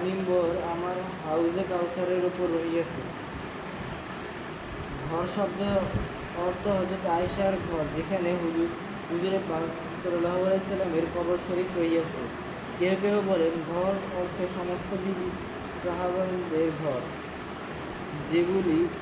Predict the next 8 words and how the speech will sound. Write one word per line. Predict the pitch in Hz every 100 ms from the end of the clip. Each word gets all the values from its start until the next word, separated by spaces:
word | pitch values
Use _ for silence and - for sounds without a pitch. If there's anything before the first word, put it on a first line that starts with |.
| - - - -
আলী | 156 175
ইবনে | 190 185 196 180 185 185
আব্দুল | 170 165 175
মালিকের | 170 165 170 170 190 180
জমানায় | 180 180 180 156 160
মসজিদের | 170 170 175 175 180 180
মধ্যে | 180 175 175 185 185 - - -
দাখিল | 156 156 180